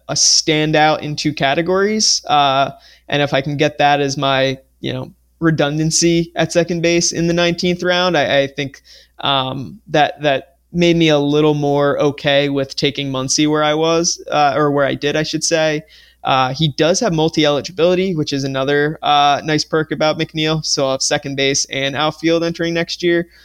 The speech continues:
Um, it's a little bit of, like,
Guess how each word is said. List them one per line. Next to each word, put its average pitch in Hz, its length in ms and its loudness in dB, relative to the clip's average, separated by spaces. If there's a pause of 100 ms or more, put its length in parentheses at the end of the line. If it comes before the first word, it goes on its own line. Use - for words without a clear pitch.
(280)
Um, 135 640 0 (200)
it's 160 120 -4
a 165 60 2
little 170 240 2
bit 165 280 2
of, 147 120 -4
like, 135 380 -2